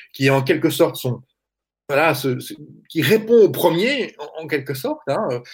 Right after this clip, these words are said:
le, le, le, le, entre ces deux imaginaires, euh, qui sont très, très forts aujourd'hui, l'imaginaire de l'apocalypse et l'imaginaire des nouvelles technologies, au fond, finalement, il y a comme une sorte, voilà, il y a, il y a comme une sorte d'étincelle et, et une sorte de blocage, de court-circuit.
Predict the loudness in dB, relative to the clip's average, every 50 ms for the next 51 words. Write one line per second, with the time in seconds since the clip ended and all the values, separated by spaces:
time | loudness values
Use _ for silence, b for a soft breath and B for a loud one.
0 | B B B _ -10 -8 -4 -2 -2 -2 0 -2 0 2 2 2 0 0 -2 -2
1 | -2 0 0 -2 -2 -2 0 0 0 2 2 0 0 0 2 2 2 2 2 0
2 | -2 0 0 0 2 2 0 0 -2 -6 -12 -12 -12 -12 -10 -8 -2 -2 -2 -2
3 | 0 -2 -4 -4 -2 -2 -2 0 0 0 0 -2 -2 -4 -6 -6 -6 -8 -10 -8
4 | -4 -2 -2 -2 -2 -2 -2 0 2 2 2 0 0 -2 -2 -2 -2 -2 -4 -8
5 | -8 -8 -8 -8 -4 -4 -4 -4 -4 -4 -4 -4 -4 -4 -4 -4 -2 -2 -2 -2
6 | -4 -8 -10 -8 -6 -6 -6 -6 -6 -6 -8 -8 B B B B B B B -4
7 | -4 0 0 0 0 2 2 2 2 4 4 4 2 2 0 -4 _ _ _ _
8 | _ _ 0 2 2 2 2 0 0 2 2 2 2 2 0 -6 _ -4 -4 -4
9 | -2 -4 -6 -6 -6 -4 -2 -2 -2 -2 -6 B B B B B B _ -20 -18
10 | -16 -14 -14 -14 -8 -6 -6 -4 -4 -6 -6 -2 -2 -2 0 2 0 0 0 0
11 | 0 2 2 4 2 0 0 -4 -4 -4 -4 -2 2 2 2 2 0 -4 -8 -10
12 | -10 -8 -8 -8 -4 -2 -4 -2 0 2 2 2 2 0 -2 -2 -4 -4 -4 -4
13 | -2 0 0 0 0 0 -6 -10 -12 -12